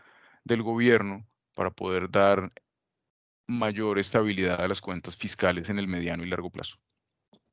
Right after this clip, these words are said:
Como respuesta a lo anterior, el gobierno entregó al Congreso a mediados de abril una propuesta de reforma tributaria llamada Proyecto de Ley de Solidaridad Sostenible.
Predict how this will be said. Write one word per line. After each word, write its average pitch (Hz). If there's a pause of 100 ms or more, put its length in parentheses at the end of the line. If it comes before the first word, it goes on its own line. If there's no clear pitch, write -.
(520)
Como -
respuesta 131
a 156
lo 175
anterior, 113 (220)
el 107
gobierno 101
entregó 110
al 92
Congreso 117
a 117
mediados 92
de 117
abril 98
una 95
propuesta 98
de 98
reforma 98
tributaria 92
llamada 92
Proyecto 98
de 113
Ley 95
de 92
Solidaridad 98
Sostenible. 104